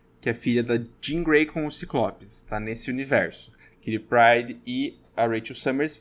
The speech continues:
são, vo-, voltam no tempo pro final dos anos trinta e conhece um piloto chamado Alashadair Kinross, que é avô ou bisavô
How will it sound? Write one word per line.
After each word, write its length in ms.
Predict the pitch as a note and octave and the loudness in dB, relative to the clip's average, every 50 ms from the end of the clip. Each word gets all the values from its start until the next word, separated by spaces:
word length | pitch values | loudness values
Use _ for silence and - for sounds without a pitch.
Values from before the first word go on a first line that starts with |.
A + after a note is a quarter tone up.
| - _ _ | -20 _ _
são, 240 | _ - C#3+ C#3 C3+ | _ 0 0 0 0
vo-, 220 | C3+ D3+ D3+ D3 - _ - | -2 -4 -6 -6 -14 _ -20
voltam 600 | C3 B2+ C3+ C3 C#3+ F3 F#3 - - C3+ A#2+ A#2 - - _ _ | -6 0 2 2 2 2 0 -4 -6 -6 -6 -6 -10 -16 _ _
no 120 | B2 B2 | -10 -10
tempo 400 | A#2+ - C3 A#2+ A#2+ C3+ C3 C#3 | -4 -2 0 0 0 -2 -6 -10
pro 140 | - - - | -10 -10 -10
final 240 | - - C3 A#2 A#2+ | -8 -6 -4 -4 -4
dos 140 | A#2+ A#2+ B2+ | -4 -4 -6
anos 180 | B2+ C3 - | -6 -6 -8
trinta 500 | - - - C3 C3 C3 B2+ D3 D#3 F3 _ _ _ _ - - - _ _ _ _ | -10 -8 -6 -6 -6 -4 -6 -6 -8 -8 _ _ _ _ -20 -20 -20 _ _ _ _
e 140 | - D3 C#3 | -14 -14 -14
conhece 880 | - - E3 D#3+ D#3+ D#3 C#3 C3 C3 C3 C#3 - - - D#3+ D3+ - - | -8 -6 -6 -6 -4 -2 -2 0 0 -2 -4 -6 -8 -4 -4 -4 -2 -2
um 400 | C#3+ D3 C#3+ C#3+ C#3+ C#3+ C#3+ C#3 - | -6 -6 -6 -8 -8 -10 -12 -12 -10
piloto 640 | _ E3 D#3+ D#3 C#3+ C#3+ D#3 D#3+ D#3 - A#2 G#2 A2+ - _ _ _ _ _ | _ -6 -4 -2 0 0 0 -2 -4 -10 -10 -10 -10 -14 _ _ _ _ _
chamado 680 | - - - A2+ G#2+ A2 A2+ A#2+ A#2 A#2 A#2+ - - _ _ _ _ _ _ _ _ _ _ | -10 -6 -4 -4 0 0 0 -2 -2 -4 -6 -6 -6 _ _ _ _ _ _ _ _ _ _
Alashadair 1000 | - C#3 D3 D3 D3 - - - C#3+ C3 B2+ B2+ C3 C3+ D3 D#3 D#3 D3+ C3+ - _ _ _ | 2 2 2 2 -4 -6 -2 -2 0 0 0 0 2 2 2 0 0 -4 -6 -10 _ _ _
Kinross, 840 | - - F#3 F3+ D#3 B2 G#2+ G2 - - - - - - - - _ _ _ _ _ _ _ _ _ _ _ _ _ | -4 0 0 0 2 0 -2 -2 -4 -4 -10 -10 -10 -12 -12 -14 _ _ _ _ _ _ _ _ _ _ _ _ _
que 240 | _ - - E3 D#3 | _ -6 0 4 6
é 380 | D3+ C3+ C3 C#3 E3+ - - - _ _ _ _ - _ _ _ _ _ _ _ _ | 8 8 8 8 6 4 -2 -16 _ _ _ _ -20 _ _ _ _ _ _ _ _
avô 560 | _ - D#3+ D#3+ C#3+ - C#3+ D3+ E3 F#3+ G3+ E3+ | _ 0 0 0 0 -2 4 4 6 4 4 4
ou 140 | - D#3+ | 2 0
bisavô 680 | F3 E3+ F3+ E3+ E3 F3+ F3 D3+ - C#3 C3+ D3 E3 D#3+ | 0 0 -4 -2 0 0 0 0 0 0 2 2 2 0